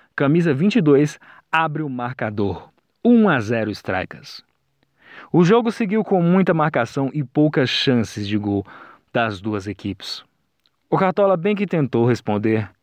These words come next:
mas não conseguia furar a forte marcação da defesa do Strikers. Em uma jogada de contra-ataque, Cris amplia Strikers dois a zero.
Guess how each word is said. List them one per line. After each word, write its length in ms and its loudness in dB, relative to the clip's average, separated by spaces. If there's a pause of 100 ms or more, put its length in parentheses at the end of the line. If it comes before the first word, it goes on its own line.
(320)
mas 220 0
não 140 -4
conseguia 560 0
furar 360 2
a 100 0
forte 460 0
marcação 640 -2 (460)
da 100 0
defesa 400 -2
do 120 -2
Strikers. 720 -6 (760)
Em 140 2
uma 160 2
jogada 360 2
de 120 -4
contra-ataque, 880 -2 (480)
Cris 520 -2 (380)
amplia 680 2 (880)
Strikers 840 -4 (400)
dois 340 4
a 80 0
zero. 320 -6